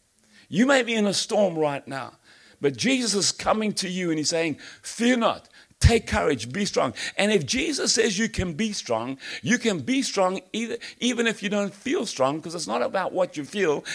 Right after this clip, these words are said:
It's about who told you to be what you said you could be, when the one who created you can tell you to be who he made you to be, and you can be strong.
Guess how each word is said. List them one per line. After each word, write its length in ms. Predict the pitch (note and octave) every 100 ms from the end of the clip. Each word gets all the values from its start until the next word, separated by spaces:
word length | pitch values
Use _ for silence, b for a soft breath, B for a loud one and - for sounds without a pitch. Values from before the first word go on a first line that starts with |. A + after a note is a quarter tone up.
| B
It's 140 | C#3+
about 260 | E3+ E3 E3+
who 180 | F3+ C4
told 500 | - - A#3+ A#3 D3+
you 200 | F3 E3+ B B
to 160 | F#3 D#3
be 280 | F#3+ A3+
what 300 | G3 C#3+ -
you 80 | F3
said 420 | E3 - A3 D3
you 80 | D3+
could 240 | - D#3+ A#2
be, 320 | A3 F3+ F3 B
when 180 | D#3+ F#3
the 80 | F3+
one 220 | G3+ A3+
who 100 | A3
created 540 | - E3 A3 A#3 A3
you 100 | F3
can 180 | F#3 E3
tell 240 | D3+ G3 G#3
you 200 | F3+ E3+ B B
to 120 | -
be 340 | C#3+ G3+ A#3 A3
who 180 | D#3
he 220 | G3 F3 A3
made 360 | F#3+ G#3+ G3+
you 140 | F#3+ F#3
to 100 | E3+
be, 240 | F3 F3 B
and 180 | - C#3+
you 100 | G3
can 200 | G#3+ F#3+
be 380 | D#3 A#3 F#3 D#3+ B
strong. 440 | - C#3+ C#3 G2+